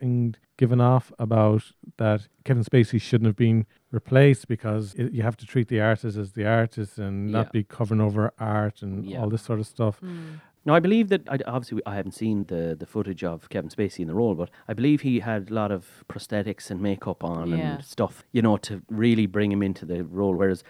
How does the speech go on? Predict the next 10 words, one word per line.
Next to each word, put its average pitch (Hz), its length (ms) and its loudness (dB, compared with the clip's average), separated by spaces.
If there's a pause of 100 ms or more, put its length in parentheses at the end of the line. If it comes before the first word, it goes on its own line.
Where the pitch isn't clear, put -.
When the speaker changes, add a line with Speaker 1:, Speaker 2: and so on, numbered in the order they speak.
(180)
Speaker 2:
Christopher 117 340 0
Plummer 101 280 0
didn't. 85 500 -6 (280)
Speaker 3:
<laughs> 165 300 -8
Speaker 2:
So 120 160 4
that's - 380 6
instantly, 101 720 -2
uh, 82 260 -10
an 87 140 -10
extra 87 480 -4